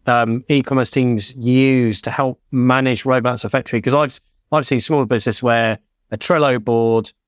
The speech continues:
pushing into a, a task management system works. I've seen others who've, who basically invest in more software, but other people using Google Sheets.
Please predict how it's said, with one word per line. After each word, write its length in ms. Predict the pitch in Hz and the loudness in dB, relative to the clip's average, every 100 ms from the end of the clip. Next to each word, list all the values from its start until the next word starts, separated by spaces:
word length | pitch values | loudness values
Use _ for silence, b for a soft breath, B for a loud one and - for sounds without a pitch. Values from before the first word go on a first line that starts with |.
| _ _ _ | _ _ _
pushing 360 | 160 156 - 131 | -4 -2 0 0
into 920 | 123 117 117 107 120 117 117 117 107 _ _ - | 2 2 0 0 0 2 2 0 -2 _ _ -2
a, 500 | 123 120 117 113 107 _ _ _ _ 127 | 0 2 0 0 -4 _ _ _ _ -2
a 180 | 123 - _ | -2 -4 _
task 320 | - 147 131 135 | -2 -2 0 0
management 420 | 123 110 123 107 | 0 -2 -6 -6
system 500 | 131 107 123 110 107 _ _ | -4 -4 -2 -4 -4 _ _
works. 540 | 127 120 117 120 - | -2 0 0 -2 -6
I've 80 | 135 | -4
seen 140 | 139 139 | -2 0
others 380 | 143 135 127 - | 0 0 -2 0
who've, 300 | 127 117 - _ _ - | 0 -2 -4 _ _ -2
who 400 | 131 120 117 - - | 0 0 -2 -6 -2
basically 460 | 123 113 131 120 | -2 -2 -2 0
invest 300 | 110 113 - | 0 0 -2
in 60 | 110 | -2
more 100 | 107 | -2
software, 360 | - 123 131 107 | -2 -2 -2 -2
but 140 | - | -2
other 180 | 131 127 | -2 -2
people 300 | 127 113 120 | -2 -2 0
using 300 | 113 107 104 | 0 0 0
Google 360 | 127 113 117 | 0 0 -4
Sheets. 500 | 104 - 123 104 104 | -4 -2 -2 -2 -8